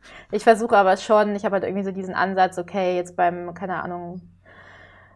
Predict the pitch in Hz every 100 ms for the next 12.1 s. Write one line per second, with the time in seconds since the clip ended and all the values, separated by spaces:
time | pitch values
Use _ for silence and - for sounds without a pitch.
0 | _ _ 247 226 233 233 208 214 226 220
1 | 202 196 214 233 233 185 190 208 202 202
2 | 208 202 196 240 226 208 180 185 - 220
3 | 214 202 190 190 202 196 - 208 196 190
4 | 185 175 185 190 196 226 202 208 190 185
5 | - - 196 196 233 220 214 202 196 196
6 | 202 196 190 - 185 185 185 175 - -
7 | 180 185 - - 190 208 202 202 196 208
8 | 202 190 185 - 202 196 - _ - 202
9 | 190 220 214 208 240 240 220 190 180 180
10 | 185 185 175 190 190 196 185 175 185 190
11 | 180 175 - 196 214 - - 160 175 208